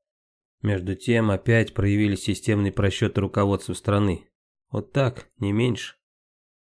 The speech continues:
В этом я убедился, проехав ряд населенных пунктов, находившихся в неформальной зоне ответственности батальона. Получалось так, что войска с горем пополам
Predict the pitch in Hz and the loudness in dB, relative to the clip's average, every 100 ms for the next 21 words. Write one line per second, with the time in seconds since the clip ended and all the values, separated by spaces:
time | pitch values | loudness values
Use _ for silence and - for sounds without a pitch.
0 | - 151 143 131 139 123 123 120 147 120 | -4 -2 0 2 4 4 2 4 2 2
1 | - 110 123 120 - 117 - 110 - 117 | 0 0 2 0 0 0 0 -4 0 2
2 | 113 104 - 139 131 - - _ _ - | 2 0 0 2 2 0 -8 _ _ -4
3 | - 107 120 117 - 104 104 92 113 113 | 0 0 2 0 -2 -2 -2 0 0 2
4 | 110 104 104 117 101 98 113 98 98 90 | 2 2 2 2 2 0 0 0 -2 -4
5 | - 95 107 107 107 85 80 _ _ _ | -4 -4 0 2 2 0 -4 _ _ _
6 | _ _ _ _ _ - 104 107 156 123 | _ _ _ _ _ -4 -4 0 0 0
7 | - 147 - 110 107 117 - 156 123 104 | 0 -2 0 -2 0 0 0 0 2 2
8 | 131 117 - - 117 135 127 | 2 2 -2 -2 0 2 2